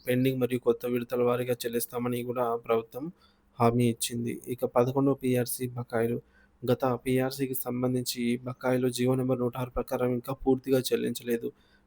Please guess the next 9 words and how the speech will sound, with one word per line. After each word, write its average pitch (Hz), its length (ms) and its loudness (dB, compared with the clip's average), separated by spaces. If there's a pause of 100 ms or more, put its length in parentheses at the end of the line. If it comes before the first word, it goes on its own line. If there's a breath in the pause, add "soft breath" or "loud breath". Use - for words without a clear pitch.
వీటి 131 240 4
విలువ 123 320 2
సుమారు 123 440 0
ఇరవై 123 360 4
వేల 131 200 4
కోట్ల 123 300 0
వరకు 123 300 0
ఉంటుందని 123 440 -2
అంచనా. 113 380 -4